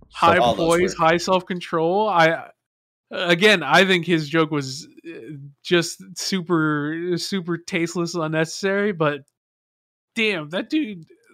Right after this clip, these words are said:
Speaker 1: that dude took it. Like, he was like,
Speaker 3: He
Speaker 1: he
Speaker 3: did.
Speaker 1: was
Speaker 3: Never
Speaker 1: like
Speaker 3: touched his face. Never once, like,
Speaker 1: Dude,
Speaker 3: went
Speaker 1: like,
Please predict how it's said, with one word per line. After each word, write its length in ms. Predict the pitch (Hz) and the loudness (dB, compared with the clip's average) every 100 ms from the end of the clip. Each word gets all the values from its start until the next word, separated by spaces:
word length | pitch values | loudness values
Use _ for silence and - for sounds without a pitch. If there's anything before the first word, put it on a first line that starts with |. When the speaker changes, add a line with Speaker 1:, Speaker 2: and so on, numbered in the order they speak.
| 196 | -12
Speaker 1:
that 200 | 208 415 359 | -8 -6 -4
dude 320 | 226 170 - | -6 -8 -8
took 260 | 233 226 | -6 -4
it. 160 | 170 147 | -6 -4
Like, 220 | 175 175 | -2 -2
he 160 | 220 277 | -4 -4
was 180 | 254 202 | -4 -4
like, 360 | 175 170 151 - | -2 -2 -2 0
Speaker 3:
He 80 | |
Speaker 1:
he 20 | 196 | 2
Speaker 3:
did. 120 | 180 | 2
Speaker 1:
was 40 | 147 | 2
Speaker 3:
Never 220 | 160 240 | 2 2
Speaker 1:
like 80 | - | 2
Speaker 3:
touched 280 | 175 214 - | 2 2 0
his 140 | 180 | -2
face. 440 | - 180 196 - - | 0 0 2 0 -4
Never 400 | 147 175 202 240 | -2 -2 -2 -2
once, 460 | 190 190 208 - | 2 2 0 -2
like, 400 | 175 160 156 151 | 0 2 0 -2
Speaker 1:
Dude, 20 | 151 | -2
Speaker 3:
went 280 | 185 185 | 0 0
Speaker 1:
like, 200 | 165 156 | 0 -2